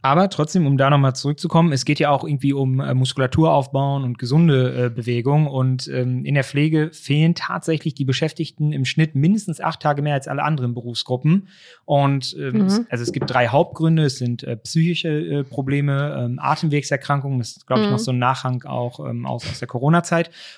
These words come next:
Speaker 1: und, ähm, Rückenbeschwerden. Und, äh,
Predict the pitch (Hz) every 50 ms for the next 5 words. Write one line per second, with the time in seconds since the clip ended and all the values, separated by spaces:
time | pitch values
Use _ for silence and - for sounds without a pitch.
0 | _ - 165 156 156 160 165 165 156 - - 170 165 143 139 139 143 143 143 139
1 | 139 143 160 156 131 185 208 185 127 117 - - 123 120 120 135 127 _ _ _
2 | _ _ _ _ _ _ _ _ - - - - - - _ - - 156 147 151
3 | 151 147 147 143 131 - - 175 170 156 - 175 170 160